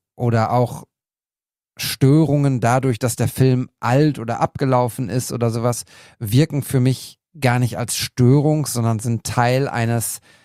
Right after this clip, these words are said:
eines künstlerischen, äh, Schaffens sozusagen, weil man auch gar nicht unbedingt weiß, was man bekommt irgendwie. Häufig macht der Film und die Entwicklung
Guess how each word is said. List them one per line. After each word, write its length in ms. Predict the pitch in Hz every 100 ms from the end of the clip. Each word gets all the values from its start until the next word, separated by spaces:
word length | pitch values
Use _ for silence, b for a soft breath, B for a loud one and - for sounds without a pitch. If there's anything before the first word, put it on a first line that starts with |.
| b
eines 320 | - 113 107 -
künstlerischen, 960 | 143 151 - 123 104 107 - 110 107 110 b b b b _ _
äh, 480 | - - - - -
Schaffens 480 | 113 143 151 143 -
sozusagen, 680 | 104 - 98 95 92 104 92
weil 100 | 113
man 160 | 117 127
auch 180 | 117 -
gar 160 | 123
nicht 300 | 127 - - _ _
unbedingt 520 | 151 143 123 123 104 98
weiß, 400 | 120 165 156 -
was 160 | 110
man 200 | 113 104
bekommt 560 | - - 139 117 101 -
irgendwie. 600 | - 95 98 113 107 101 -
Häufig 320 | 120 117 117
macht 240 | 127 127 131
der 100 | 117
Film 420 | - 139 151 143
und 200 | 117 104
die 100 | 117
Entwicklung 680 | 104 101 139 - 147 143